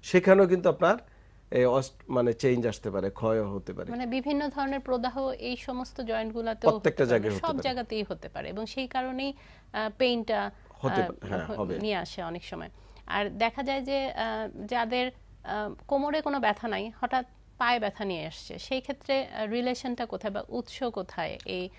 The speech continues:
Speaker 2: আম, পেইনের ক্ষেত্রে?
Speaker 1: আচ্ছা, আমি ইদানিং প্রচুর পাচ্ছি এই কোভিডকালীন সময় যে প্রচুর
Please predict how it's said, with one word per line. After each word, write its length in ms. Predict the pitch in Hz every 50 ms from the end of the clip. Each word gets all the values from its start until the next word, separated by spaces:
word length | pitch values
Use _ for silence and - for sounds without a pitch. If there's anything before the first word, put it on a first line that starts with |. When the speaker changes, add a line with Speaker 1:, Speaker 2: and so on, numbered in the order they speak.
| - - - - - -
Speaker 2:
আম, 440 | - 170 170 170 165 165 165 165 165 - - - - - - - -
পেইনের 360 | - 214 196 185 165 156 147 156
ক্ষেত্রে? 360 | - 175 170 - - - -
Speaker 1:
আচ্ছা, 160 | 160 - 95
আমি 280 | - - 143 170 185 185
ইদানিং 320 | 180 165 180 175 180 185
প্রচুর 380 | 156 - 180 151 - 170 160 -
পাচ্ছি 300 | - - - - - 143
এই 100 | 139 135
কোভিডকালীন 680 | 135 - 123 117 131 120 - - 131 120 117 120 123
সময় 280 | 113 - 113 113 120 123
যে 120 | 117 120
প্রচুর 640 | 113 - - 175 165 - - 175 175 170 170 165 156